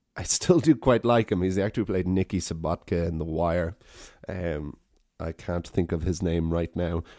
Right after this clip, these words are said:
and he probably w-, wouldn't mind that too much if I'm criticizing his performance that much. But like I said, I do kind of still have a soft spot for him.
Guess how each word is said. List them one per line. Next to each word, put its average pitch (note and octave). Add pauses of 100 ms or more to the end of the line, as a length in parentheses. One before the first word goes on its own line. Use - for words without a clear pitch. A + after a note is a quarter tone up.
(120)
and F#2
he F2+
probably F2
w-, F2+
wouldn't G#2
mind F2+
that F2+
too F2
much F2
if F2+
I'm E2+
criticizing F2
his E2+
performance F#2
that F2
much. F2+
But B2+
like F3+
I D3+
said, C#3
I G#2
do C3
kind B2+
of G#2
still A#2
have G#2
a F#2
soft -
spot -
for F#2+
him. F2+